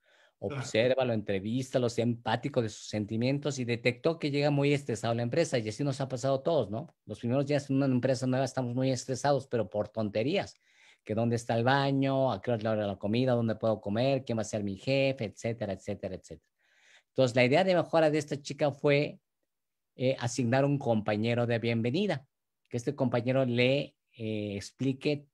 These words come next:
Speaker 2: todo los, lo que tenga que saber de la empresa, y si tiene alguna duda o pregunta, ella se lo contesta, ¿no? Por ejemplo, si en el reglamento interno dice que la vestimenta del viernes es vestimenta casual,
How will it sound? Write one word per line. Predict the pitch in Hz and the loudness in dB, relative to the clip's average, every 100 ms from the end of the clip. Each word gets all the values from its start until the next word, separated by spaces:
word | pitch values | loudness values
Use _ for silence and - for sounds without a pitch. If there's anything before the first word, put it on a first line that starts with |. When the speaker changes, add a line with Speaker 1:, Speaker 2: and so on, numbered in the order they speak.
| _ | _
Speaker 2:
todo | 135 135 147 151 156 147 156 156 | 2 6 6 6 4 2 2 2
los, | 147 117 110 - _ _ _ _ _ - | 2 0 -4 -10 _ _ _ _ _ -6
lo | 113 | -4
que | 104 | -2
tenga | 117 135 143 147 | -2 -2 -2 -2
que | 131 | -2
saber | 110 117 123 | 0 0 0
de | 117 | 0
la | 104 | -2
empresa, | 98 127 160 170 294 294 _ _ _ | 0 2 2 0 -8 -10 _ _ _
y | 113 | -10
si | 101 107 | -6 -2
tiene | 131 | 0
alguna | 135 131 135 | 2 2 2
duda | 127 131 135 | 2 2 2
o | 117 | 2
pregunta, | 110 113 151 180 - | 0 0 0 0 0
ella | 123 | 0
se | 117 | -2
lo | 104 | -4
contesta, | 92 95 87 82 113 | -4 -6 -8 -8 -4
¿no? | 113 | 0
Por | 117 | 2
ejemplo, | 120 110 - _ - - _ | 2 0 -4 _ -20 -20 _
si | - 123 | 0 4
en | |
el | 123 | 6
reglamento | 127 131 135 147 170 156 | 6 6 6 4 4 4
interno | 151 135 156 143 131 | 2 6 6 6 4
dice | 131 131 143 | 0 0 0
que | 120 | 2
la | 113 | 2
vestimenta | 113 127 135 135 135 | 2 2 2 4 4
del | 113 | 4
viernes | 120 123 120 | 2 2 0
es | 127 | -2
vestimenta | 113 107 110 110 123 135 | -2 -2 0 2 2 0
casual, | 113 - 110 101 120 214 | -2 -2 2 4 2 -2